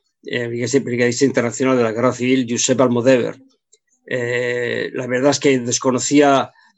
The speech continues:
toda la historia de, de este hombre, pero no la historia de todas las brigadas internacionales y, por lo tanto,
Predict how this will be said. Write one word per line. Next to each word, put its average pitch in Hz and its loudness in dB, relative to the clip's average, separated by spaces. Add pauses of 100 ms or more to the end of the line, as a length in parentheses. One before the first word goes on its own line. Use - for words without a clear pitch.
toda 139 6
la 131 4
historia 131 2
de, 123 2
de 127 -6
este 135 0
hombre, 143 0 (380)
pero 131 0
no 135 2
la 127 2
historia 127 -2
de 117 -4
todas 123 0
las 113 -2
brigadas 123 -2
internacionales 123 -2
y, 113 -8
por 120 -2
lo 113 -2
tanto, 131 -2